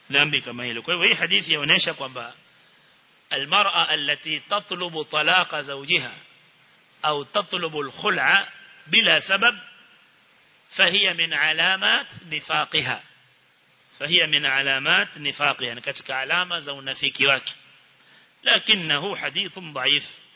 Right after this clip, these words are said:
Lakini makemeo yaliyokuja kwamba yeye hatosikia harufu ya pepo,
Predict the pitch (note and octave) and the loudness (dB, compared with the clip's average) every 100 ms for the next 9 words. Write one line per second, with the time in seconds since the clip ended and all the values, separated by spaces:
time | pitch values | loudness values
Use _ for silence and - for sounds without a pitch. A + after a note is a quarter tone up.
0 | - _ _ A#3+ G3+ - E3 D#3 D#3 - | -20 _ _ -2 -2 0 -4 -4 -20 -20
1 | - _ _ _ E3+ D3 D#3+ D#3+ F#3 D#3+ | -20 _ _ _ -4 0 0 4 6 6
2 | D3+ D3 - G#3 E3 E3+ - - - _ | 2 -2 -12 -6 -2 -2 -4 -18 -20 _
3 | _ _ _ _ - D#3 D3+ D3+ D#3+ D3+ | _ _ _ _ -4 -2 0 0 0 0
4 | D3 D#3+ - - D3+ C#3 D3 D3 C3+ F#3+ | -4 -8 -8 2 2 2 -4 -6 0 0
5 | G3+ A3 | 0 -6